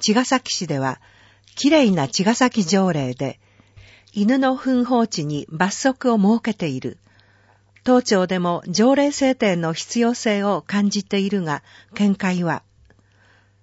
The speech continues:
答え、同課長。慎重に検討すべきものと考えます。条例の実効性の確保が難しいこと。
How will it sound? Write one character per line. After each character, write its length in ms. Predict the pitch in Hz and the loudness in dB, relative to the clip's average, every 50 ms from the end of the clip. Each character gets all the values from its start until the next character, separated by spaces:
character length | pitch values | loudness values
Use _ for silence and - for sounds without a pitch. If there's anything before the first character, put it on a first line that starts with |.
| _ _ _ | _ _ _
答 320 | - - 202 - 240 220 180 | -4 -4 -2 0 0 0 0
え、 160 | 143 - _ _ _ _ _ _ _ - | -2 -6 _ _ _ _ _ _ _ -4
同 240 | 202 190 254 285 254 | 2 4 6 6 4
課 180 | - - 175 160 | 2 -2 -6 -6
長。 400 | - - 170 143 135 123 110 - _ _ _ _ _ _ _ _ _ _ _ - - | -4 -2 -2 0 -2 -2 -6 -10 _ _ _ _ _ _ _ _ _ _ _ -8 -4
慎 280 | - - 269 294 277 | 2 4 4 4 4
重 220 | - - 262 247 240 | 2 2 2 4 4
に 200 | 233 233 208 - | 4 2 0 -2
検 320 | - - 233 247 262 240 - | -2 2 2 2 2 2 2
討 140 | 233 226 214 | 0 0 0
す 140 | - - 214 | 0 0 0
べ 120 | 233 226 | 0 0
き 120 | - - 214 | 0 2 2
も 120 | 208 208 | 4 4
の 120 | 202 202 | 4 2
と 260 | 202 - 214 208 - - - | 0 0 -2 -2 -2 -4 -4
考 260 | 170 175 175 175 165 | -4 -2 0 0 0
え 100 | 156 151 | -2 -4
ま 140 | 143 139 143 | -4 -4 -6
す。 260 | - - - - - _ - - _ _ _ _ _ _ _ _ _ _ _ _ _ _ _ _ - | -6 -8 -12 -14 -16 _ -20 -20 _ _ _ _ _ _ _ _ _ _ _ _ _ _ _ _ -6
条 240 | 196 185 220 247 262 | 0 2 4 4 4
例 180 | 254 247 240 | 4 4 4
の 200 | 226 220 220 214 | 4 4 4 2
実 260 | 196 - 208 180 - - | 2 0 -2 -4 -4 -2
効 180 | - 233 240 254 | 0 0 0 0
性 220 | - 254 226 214 | 0 0 0 0
の 160 | 208 208 190 | 0 0 -2
確 300 | - - 233 240 - 240 | -2 -4 -6 -4 -4 -6
保 180 | 185 190 180 151 | -4 -4 -4 -4
が 200 | 151 151 139 - | -2 -2 -4 -2
難 420 | 160 170 165 - 208 - 240 226 | -2 -4 -2 -2 -2 0 0 -2
し 200 | - - 220 196 | 0 0 -2 -2
い 40 | - | -4
こ 140 | - 135 120 | -6 -10 -12
と。 240 | _ - 127 - | _ -8 -8 -8